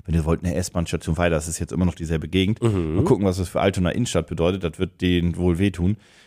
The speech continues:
Speaker 1: Ähm, aber ja, das, das wird sich halt switchen. Und dann guckst du dir, hab ich das nicht sogar schon mal gezeigt? Und dann, dann guckt man sich so die, die Bilder davon an, wie denn der neue Bahnhof in Diebsteich erstmal aussehen soll. Ähm, und da weißt du schon so, ai,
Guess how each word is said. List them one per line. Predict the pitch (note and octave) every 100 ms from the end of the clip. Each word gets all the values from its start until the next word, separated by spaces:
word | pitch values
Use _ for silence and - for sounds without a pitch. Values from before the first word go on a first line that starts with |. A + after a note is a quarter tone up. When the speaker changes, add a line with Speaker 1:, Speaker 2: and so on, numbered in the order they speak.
| _
Speaker 1:
Ähm, | - A#2 A#2 A#2 A#2 A#2 G#2+ - -
aber | A2+ A#2+
ja, | G#2+
das, | G#2+
das | - G#2+
wird | C3
sich | - G#2
halt | F2+
switchen. | - - - E3 - -
Und | - A2+
dann | G#2+
guckst | F3 -
du | G#3+
dir, | F3 D#3
hab | A2+
ich | B2+
das | E3+
nicht | C3+
sogar | A#2 A#2 A2
schon | A2
mal | G2+
gezeigt? | F#2+ - C3 D3+
Und |
dann, | B2 A2+
dann | A2 A2 G#2+
guckt | F3+
man | F3
sich | D3 B2+
so | C3+
die, | A#2+
die | A2 G#2 G#2
Bilder | - A2+ F#3+
davon | E3+ D#3+ D#3+
an, | - E3 G3+ - _
wie | -
denn | A#2+ A#2 A2+
der | G#2+
neue | G#2 A2+ C3
Bahnhof | C3 A#2 A#2+ G#2+
in | G2+ F#2+
Diebsteich | C3+ - - F3 -
erstmal | D#3 D#3+
aussehen | D3 D#3 D#3+ D#3
soll. | E3 G3 - _ _ _ _ _ _ _ _ _ - -
Ähm, | G2 G2 F#2+ F#2+ G2 - _ _
und | G#2
da | G2
weißt | F#2+ G2+ A2+
du | A#2+
schon | - A2+
so, | A2 G#2+
ai, | -